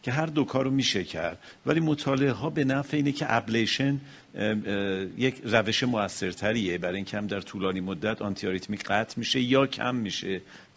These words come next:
اه، کنترل می‌شه. هم کاریه که اگه ستینگ باشه، این کاره باشن،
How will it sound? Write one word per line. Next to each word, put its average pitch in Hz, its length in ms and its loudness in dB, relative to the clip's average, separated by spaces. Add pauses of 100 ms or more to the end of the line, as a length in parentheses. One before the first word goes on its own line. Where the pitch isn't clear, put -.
اه، 95 160 0
کنترل 104 480 -2
می‌شه. 92 360 0 (320)
هم 165 180 -2
کاریه 165 280 0
که - 200 0
اگه 131 280 2 (160)
ستینگ 139 520 0
باشه، 113 260 0
این 107 180 0
کاره 107 240 0
باشن، 120 400 0